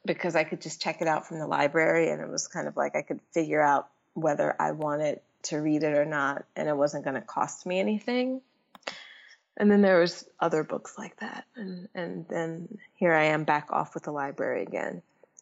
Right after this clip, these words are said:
But I do agree with the library deadline thing, because once you have a book and, you know, if you only have a couple of weeks with it and it's the hot new book that you wanna make sure that you get to,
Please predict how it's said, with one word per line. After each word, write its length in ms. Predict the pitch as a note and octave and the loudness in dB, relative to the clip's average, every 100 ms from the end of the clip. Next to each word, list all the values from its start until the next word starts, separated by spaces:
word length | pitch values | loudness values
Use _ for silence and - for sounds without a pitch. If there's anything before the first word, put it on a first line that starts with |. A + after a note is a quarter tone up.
| - | 2
But 120 | A#3+ | 4
I 100 | B3+ | 6
do 160 | B3 C#4 | 4 2
agree 260 | A3+ F3 | 2 2
with 140 | D#3 D#3 | 0 -2
the 60 | |
library 580 | D#3+ D3+ D3+ D#3 D#3 D#3 - | 0 0 0 0 0 -2 -8
deadline 500 | E3 D3 D#3+ D3 C#3+ | -4 -2 -2 -8 -8
thing, 300 | D3 - D#3+ | -10 -8 -6
because 480 | D3 - D#3 D3+ - - - _ - | -6 0 0 0 -6 -18 -20 _ 2
once 280 | F#3+ G3 | 2 4
you 80 | C#4+ | 0
have 320 | C4+ F#3+ E3 | 2 2 4
a 60 | E3 | 2
book 440 | D3+ D#3+ D#3 - - _ _ _ _ _ | 2 2 0 -2 -20 _ _ _ _ _
and, 520 | D#3+ D#3 D3+ D3 D#3 - | -8 -6 -6 -6 -8 -6
you 160 | - E3 | -2 0
know, 460 | D#3+ D#3 D3+ D3+ - | 2 2 2 -2 -4
if 140 | E3+ E3+ | -6 0
you 100 | E3 | 2
only 220 | E3+ E3+ | 4 4
have 160 | D#3+ D#3+ | 2 0
a 40 | |
couple 260 | - E3 E3+ | -2 2 2
of 80 | |
weeks 260 | D#3+ D#3 - | 2 -2 -2
with 180 | D#3+ D#3 | -2 0
it 140 | D3+ | 0
and 120 | D#3 | 0
it's 180 | D#3+ D#3+ | -2 -4
the 80 | E3 | -6
hot 340 | - D#3+ D3+ | -2 0 0
new 140 | D#3+ D#3 | -2 -4
book 280 | D3+ D#3 - | -4 -4 0
that 260 | C#3 - | 0 0
you 360 | E3 E3 D#3 D3 | -4 -2 -4 -4
wanna 240 | D#3+ D3+ D3+ | -6 -6 -2
make 200 | D3 - | -2 -2
sure 220 | - D#3+ | -2 -2
that 120 | D3+ | -4
you 100 | - | -6
get 260 | - D3 - | -2 -4 -4
to, 340 | E3+ - | -8 -8